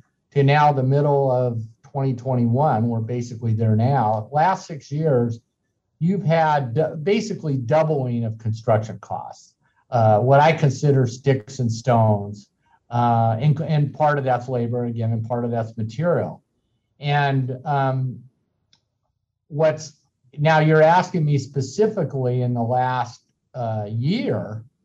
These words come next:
what's contributed to that condition in, in the covid, uh, era. And I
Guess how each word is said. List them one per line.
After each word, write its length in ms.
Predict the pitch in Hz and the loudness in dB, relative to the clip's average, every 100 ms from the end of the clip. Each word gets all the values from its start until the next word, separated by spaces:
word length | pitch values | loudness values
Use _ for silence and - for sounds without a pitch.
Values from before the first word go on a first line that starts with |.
| _ | _
what's 220 | 151 131 - | -2 -2 0
contributed 480 | 135 113 135 120 113 | -2 2 4 4 4
to 60 | 110 | 2
that 200 | 110 110 | 2 0
condition 500 | 113 107 110 110 117 | -2 -2 -2 0 0
in, 200 | 113 110 135 | 2 0 0
in 100 | 127 | -2
the 80 | 117 | -2
covid, 580 | 113 185 190 165 104 - - | 0 4 4 4 -2 -8 -12
uh, 180 | 104 90 | -12 -10
era. 440 | 107 104 95 113 113 _ _ _ _ _ _ | -8 -6 -2 -4 -4 _ _ _ _ _ _
And 240 | 160 165 | 2 4
I 140 | 156 | 4